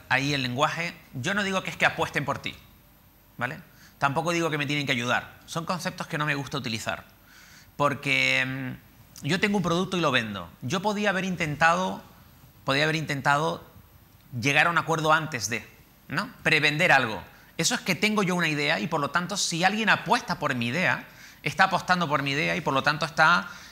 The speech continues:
llegando a un preacuerdo conmigo o está incluso financiando mi idea, ¿no? Eso sí. Pero si yo tengo un producto y te digo,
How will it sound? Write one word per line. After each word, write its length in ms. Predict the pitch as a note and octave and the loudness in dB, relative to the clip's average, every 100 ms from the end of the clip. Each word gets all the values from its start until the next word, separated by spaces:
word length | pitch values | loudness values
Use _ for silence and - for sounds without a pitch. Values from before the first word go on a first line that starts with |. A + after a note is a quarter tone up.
| - | -6
llegando 340 | C3 D3+ E3 E3+ | 2 4 6 6
a 40 | |
un 100 | E3+ | 4
preacuerdo 480 | D#3 D3+ B2+ D3+ D3 | 4 4 4 2 2
conmigo 360 | C3 C3+ A3 G3+ | 0 0 0 0
o 60 | |
está 140 | D#3 E3+ | 0 -2
incluso 300 | D3+ F3 G3 | -4 -4 -4
financiando 580 | - D3+ C3+ D3 C#3 B2 | -2 -2 0 0 0 -2
mi 100 | A#2 | -2
idea, 320 | G2+ G2 E2 - - | -4 -4 -6 -14 -10
¿no? 180 | E3+ D#4 - - | -10 -10 -10 -4
Eso 180 | E3+ | -2
sí. 260 | C#4+ - G2 - - - - | 0 -2 -4 -10 -20 -20 -2
Pero 140 | E3 D#3+ | 2 4
si 120 | E3+ | 4
yo 140 | F3 | 2
tengo 160 | C4 C4 | 2 0
un 80 | B3+ | 2
producto 640 | G#3+ F#3 A3+ - F3 - - - - - | 2 2 2 -2 -4 -6 -16 -20 -20 -8
y 100 | C#3 | 0
te 100 | D3+ | 2
digo, 500 | C#3+ C3+ B2+ A2 | 4 2 0 -2